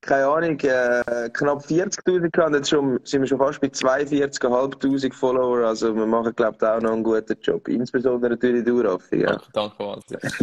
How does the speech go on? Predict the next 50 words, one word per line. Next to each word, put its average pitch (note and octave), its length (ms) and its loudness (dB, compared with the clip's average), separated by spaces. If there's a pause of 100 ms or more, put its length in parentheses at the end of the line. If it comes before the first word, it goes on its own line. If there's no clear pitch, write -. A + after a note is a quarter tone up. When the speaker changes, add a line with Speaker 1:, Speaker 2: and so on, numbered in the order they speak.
(460)
Speaker 2:
Ja, D3 140 6
aber E3+ 100 0
das F3 140 -2
mit E3+ 140 -2
den D#3+ 80 4
Hartikainen-Fans E3+ 800 0
ist C#3 100 -10
wirklich E3 260 -4
noch D#3+ 120 2
witzig E3+ 360 -2
gewesen, D#3+ 220 0
weil D#3+ 60 2
ich D#3 40 -6
habe D#3 140 -2
mich D3+ 80 -6
gerade D#3 160 -2
mit D3+ 140 -4
dem D3+ 100 -6
Hagi D3+ 220 -2
auf C#3+ 100 -8
den C#3 140 -4
Weg C#3 200 -2
gemacht, C#3+ 240 -6
so C#3+ 100 -10
ein C3 60 -10
paar C3 140 -6
Sus-Fans, E3 680 -6
ähm, D3 440 -8 (260)
äh, B2 600 -8 (220)
interviewen. E3 720 0
Das, D#3 340 -6
das, - 300 -8 (200)
der, C3 280 2
der, B2+ 160 -2
der C3+ 160 2
Content C3+ 420 -4
kommt B2+ 240 -8
dann B2 100 -6
heute D3 220 -8
noch. F3+ 180 -2 (400)
Und C#3+ 220 -2
dann D3+ 300 0 (240)
stehen - 260 0
wir D#3+ 80 2
gerade F3 180 2
vor E3+ 140 2
dem D#3 80 2
W D#3+ 180 8
C F3 140 -2
und D#3 180 -2